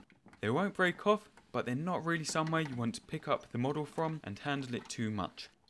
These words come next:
You have these two black C-section type rails that run from the front to the back of the engine, and these add rigidity to the metal panels and hold the front wheels on. And that's it in terms of the construction.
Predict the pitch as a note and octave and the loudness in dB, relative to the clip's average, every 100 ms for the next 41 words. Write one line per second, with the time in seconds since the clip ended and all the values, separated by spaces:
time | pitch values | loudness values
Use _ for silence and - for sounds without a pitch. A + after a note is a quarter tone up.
0 | _ _ _ - - D#3 D#3 D3 B2 - | _ _ _ -20 -2 -2 0 -4 -6 -2
1 | F3+ D#3+ - - C3 - - C3+ E3+ G#3 | -2 -2 -4 -2 -2 -2 -2 -2 0 0
2 | F#3 - G#3 G3 D#3+ B2+ - C#3 F#3 F#3+ | 0 0 2 2 2 0 4 4 4 2
3 | - B2+ A2+ A#2+ G#2+ - G2 F#2+ - A2+ | 2 0 0 -2 -2 0 0 -2 -2 -2
4 | G#2 - G2 - C3 - G2+ A2+ C3+ F3 | -2 -6 -6 -2 -2 -2 -2 0 0 -2
5 | F3 F3+ E3 G#2+ G#2 D#3 E3+ D3 A#2+ G#2+ | 0 -2 -4 -4 -2 0 0 0 0 -4
6 | A2+ C#3+ D3+ - D#3 - G#2+ G2+ D#3+ - | 0 -2 -2 -4 -6 -6 -2 0 0 -2
7 | B2+ - C3 C3 B2+ - G#2+ G#2 C3 C#3+ | -4 -2 -2 -2 -4 -8 -12 -2 0 0
8 | A2+ - B2+ - B2 B2 G2+ F2+ - G#2 | -4 -2 0 2 0 0 -2 -6 -6 -2
9 | B2+ G3+ - A#3 A#3 A#2+ - F3 F3+ D#3+ | 0 0 2 4 4 2 0 2 2 -4
10 | D#3+ D3 B2 - G3+ A#3 - G#2 F2+ | -6 -4 -4 -2 -2 -2 -2 -2 -2